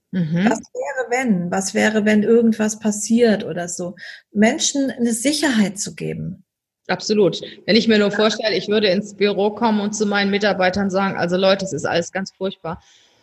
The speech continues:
Speaker 1: Und ehrlich gesagt weiß ich auch nicht mehr, wie es weitergehen soll. Ähm, ich glaube, äh, ich würde die alle total frustrieren und die würden weglaufen.
Speaker 2: Aber das braucht man nicht mal sagen. Wenn man das als Führungskraft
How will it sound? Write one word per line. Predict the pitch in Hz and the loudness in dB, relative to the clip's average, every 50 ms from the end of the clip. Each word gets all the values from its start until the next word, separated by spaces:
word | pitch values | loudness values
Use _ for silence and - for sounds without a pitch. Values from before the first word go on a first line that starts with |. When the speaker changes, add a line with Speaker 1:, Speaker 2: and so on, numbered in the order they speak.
| _ _ _ _ | _ _ _ _
Speaker 1:
Und | - 185 185 185 175 175 | -4 -2 -2 -2 -2 0
ehrlich | - 180 190 185 180 170 - - | 0 2 4 4 2 2 0 -2
gesagt | 190 180 185 185 175 - - | -2 2 2 2 0 0 -4
weiß | 175 165 147 147 | -2 -2 -2 -2
ich | 143 139 - | -4 -4 -2
auch | 147 | -2
nicht | 151 147 143 139 | -2 -2 -2 -4
mehr, | 147 143 139 | -4 -6 -4
wie | 143 | -6
es | 135 139 147 | -6 -4 -4
weitergehen | 135 143 - 151 139 139 139 139 143 143 | -4 -2 0 -2 -2 -2 -2 -4 -4 -2
soll. | 135 151 151 160 190 - - - | 0 2 2 4 2 2 0 0
Ähm, | - 156 156 160 156 151 147 147 - - | 0 2 2 2 2 0 -2 -6 -8 -8
ich | - - - - | -8 -8 -4 0
glaube, | 185 180 175 196 208 208 214 | 2 4 4 4 4 4 4
äh, | 202 202 208 175 110 156 190 190 185 175 175 | 6 6 4 4 4 2 2 4 2 2 0
ich | 175 - | -2 -2
würde | 180 190 185 196 | -4 -2 -2 0
die | 185 190 | 0 0
alle | - 160 175 175 | 2 2 2 0
total | - 196 - - 214 190 190 | 0 -2 -6 -2 0 0 0
frustrieren | - - 190 - - _ - 196 185 185 202 | -2 -6 -12 -12 -10 _ 0 2 2 2 2
und | 202 208 | 0 0
die | 208 196 | 0 0
würden | 185 190 202 196 | 0 0 0 0
weglaufen. | 190 254 - 170 151 135 131 139 - 147 135 - _ _ _ _ _ _ _ _ _ _ _ _ _ _ _ _ | 0 -2 -2 -2 -4 -2 -4 -6 -8 -12 -12 -14 _ _ _ _ _ _ _ _ _ _ _ _ _ _ _ _
Speaker 2:
Aber | - 214 226 233 | -2 2 2 2
das | 233 254 240 - | 2 2 -2 -2
braucht | - - 220 240 254 | -2 0 0 0 2
man | 240 226 220 | 2 2 2
nicht | 226 220 - | 2 0 0
mal | 220 190 185 180 | -2 -4 -4 -2
sagen. | 185 196 220 269 359 349 240 208 185 190 | -2 -2 -2 0 -2 -2 -4 -4 -2 -2
Wenn | 208 208 | 0 0
man | 220 220 208 | 2 2 2
das | 208 208 208 | 0 0 -2
als | - 202 208 208 - | -2 -4 -4 -4 -6
Führungskraft | - - 247 247 247 226 226 - - - 196 196 202 202 | -10 -8 -6 -2 -2 -2 -2 -4 -6 -6 -4 -4 -4 -6